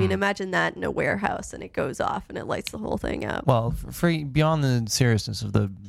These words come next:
Speaker 3: specific devices, we've just watched the biggest Android brand die before our eyes.
Speaker 1: Mm-hmm.
Speaker 3: Like this, there's no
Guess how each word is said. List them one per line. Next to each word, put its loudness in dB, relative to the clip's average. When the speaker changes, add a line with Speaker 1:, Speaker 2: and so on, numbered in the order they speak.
Speaker 3:
specific 4
devices, 2
we've 2
just 2
watched 0
the 2
biggest 4
Android 4
brand 0
die 2
before 4
our 4
eyes. 0
Speaker 1:
Mm-hmm. 4
Speaker 3:
Like 4
this, 2
there's 4
no 4